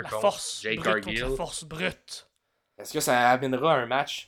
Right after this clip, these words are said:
Speaker 2: à voir ? Mais une belle, belle écriture, euh, au niveau du booking pour, euh,
Speaker 1: Absolument.
Speaker 2: installer ça. Ça met des graines à ce niveau-là. Naomi, pendant ce temps-là, élimine Becky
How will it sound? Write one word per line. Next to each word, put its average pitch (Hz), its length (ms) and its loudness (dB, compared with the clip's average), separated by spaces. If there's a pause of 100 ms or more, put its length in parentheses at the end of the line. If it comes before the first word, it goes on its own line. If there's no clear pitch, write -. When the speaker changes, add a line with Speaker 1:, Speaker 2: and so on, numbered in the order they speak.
Speaker 2:
à 110 120 2
voir ? 117 360 -2
Mais 107 300 -8
une 107 80 -16
belle, 143 380 0
belle 147 140 0
écriture, 147 460 -2
euh, 110 340 -4
au 107 100 -10
niveau 117 140 -10
du 117 100 -10
booking 123 440 -2
pour, 107 220 -16
euh, 104 120 -10
Speaker 1:
Absolument. 98 180 -6
Speaker 2:
installer 143 320 0
ça. 113 220 -10
Ça 151 140 -6
met 160 100 6
des 139 160 6
graines 127 400 2 (840)
à 135 80 4
ce - 120 -4
niveau-là. 120 440 2
Naomi, 180 500 8 (160)
pendant 139 200 6
ce 139 60 -2
temps-là, 135 280 6
élimine 151 460 4
Becky 202 600 6